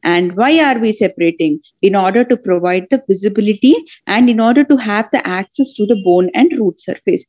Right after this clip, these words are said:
Okay, so this gingiva is like this previously, right? So we are separating this part of the tissue, this part of the gingiva or the mucosa.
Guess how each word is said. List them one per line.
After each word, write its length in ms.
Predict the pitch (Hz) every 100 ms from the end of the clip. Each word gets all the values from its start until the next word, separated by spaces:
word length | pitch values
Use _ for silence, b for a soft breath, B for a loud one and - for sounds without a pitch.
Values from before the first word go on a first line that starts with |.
| B B
Okay, 240 | 254 311 214
so 280 | 240 330 427
this 160 | 254 -
gingiva 520 | 240 233 285 285 285
is 120 | 262
like 260 | 240 220 220
this 160 | 269 285
previously, 680 | - 247 214 190 - 320 - _ _ _
right? 300 | 247 277 - b b b
So 340 | - 311 523 B _
we 100 | 233
are 120 | 240 285
separating 680 | 269 214 254 269 269 277
this 240 | 226 285 -
part 380 | - 202 208 -
of 220 | 208 196
the 60 | 196
tissue, 320 | 196 180 -
this 160 | 240 220
part 280 | - 180 202
of 100 | 196
the 100 | 220
gingiva 460 | 190 185 202 208
or 180 | 254 233
the 80 | 190
mucosa. 540 | 185 175 190 202 269